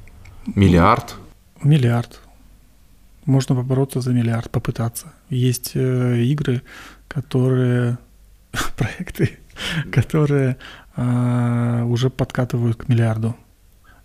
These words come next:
Speaker 2: Подо-, подобное.
Speaker 1: Counter-Strike такой проект?
Speaker 2: Нет. Это, например, Witcher, Ведьмак. Есть такой проект польский. Вот он скоро уже перевалит через миллиард валовых доходов сам,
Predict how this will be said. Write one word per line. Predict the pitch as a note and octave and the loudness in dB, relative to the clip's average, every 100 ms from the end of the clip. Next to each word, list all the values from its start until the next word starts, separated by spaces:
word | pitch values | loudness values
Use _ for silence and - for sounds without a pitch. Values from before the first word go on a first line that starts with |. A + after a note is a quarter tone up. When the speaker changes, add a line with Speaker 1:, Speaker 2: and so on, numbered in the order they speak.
| - | 0
Speaker 2:
Подо-, | C#3 C3 B2+ | 4 6 6
подобное. | C3+ C3+ C3+ A#2 A2+ A2 - | 6 8 6 6 2 0 0
Speaker 1:
Counter-Strike | A2+ G#2+ G#2+ - G#2 G2 F#2 - | 2 4 2 -2 2 4 2 -4
такой | G2 D3 E3 | 2 2 2
проект? | G2+ F#2 - B2+ | -2 -12 -6 -2
Speaker 2:
Нет. | A#2+ A2+ - - - _ _ _ _ - - | 0 -2 -10 -20 -20 _ _ _ _ -18 -8
Это, | D#3+ - D#3 C3+ - | -6 0 -2 -2 -2
например, | A#2+ A#2+ A#2+ A#2 B2 A#2+ A#2 | 0 0 0 0 2 2 2
Witcher, | A2 B2+ - A#2+ A#2 - _ _ - | 2 2 0 -4 -6 -10 _ _ -8
Ведьмак. | A#2 A#2 A#2+ A#2+ A#2+ - - - - - - - | -2 2 2 2 0 -6 -20 -20 -20 -20 -14 -4
Есть | B2 - | -4 -4
такой | - A#2 | -4 -4
проект | B2+ D3+ - | 0 -2 -2
польский. | - A#2 A#2 - A#2+ C3 _ _ _ - - - - - - | -4 -4 -4 -6 -10 -10 _ _ _ -20 -20 -20 -20 -20 -10
Вот | C#3 C#3+ | -2 0
он | C#3+ | 0
скоро | - C3 B2+ | 0 0 2
уже | A#2+ B2 | 2 0
перевалит | A#2 - A#2 A2+ A#2 B2 A#2 | -4 -4 0 0 2 0 -2
через | - A2+ A2+ | -2 -4 0
миллиард | A#2 A2+ A2+ A2+ - | 0 0 -2 -4 -6
валовых | A#2+ A#2 A#2 A2+ A#2 | -4 0 0 0 -2
доходов | - C3 B2 | 0 -2 -2
сам, | - B2 A2+ A2+ | -4 -2 -2 -2